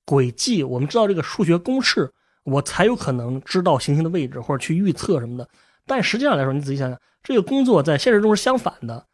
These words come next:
就是我们每个人，包括古人，他都可以 <laughs> 像那个胸怀宇宙孙连成一样，你可以观察这个行星的这个轨迹，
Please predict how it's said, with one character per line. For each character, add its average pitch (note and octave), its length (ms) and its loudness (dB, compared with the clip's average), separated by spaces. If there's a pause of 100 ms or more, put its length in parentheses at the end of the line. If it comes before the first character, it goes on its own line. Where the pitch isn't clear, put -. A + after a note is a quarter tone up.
就 A#3+ 120 0
是 F3 80 0
我 C3+ 120 0
们 E3 120 2
每 F3+ 160 4
个 D3+ 80 0
人， D3+ 120 2
包 A3 180 4
括 - 0 -
古 B2 240 -4
人， A2+ 260 -8
他 - 140 0
都 C4 260 0
可 - 160 -2
以 B2+ 240 -4 (140)
<laughs> - 80 -20
像 G3+ 380 0
那 F#3 80 2
个 D3+ 160 -2
胸 F3 320 -4
怀 F#3 100 2
宇 D3+ 80 0
宙 E3+ 140 0
孙 F#3 180 -2
连 F3+ 160 -2
成 D#3 220 -4
一 - 20 -6
样， B2 160 -8 (280)
你 C#3+ 100 -4
可 G3+ 80 0
以 F3 80 2
观 A3+ 260 0
察 C3+ 300 -8
这 C3 120 -6
个 B2 160 -12 (240)
行 E3+ 220 2
星 A3 160 2
的 F#3 100 4
这 E3 80 -2
个 D#3+ 80 -2
轨 B2 280 -2
迹， E3 360 -4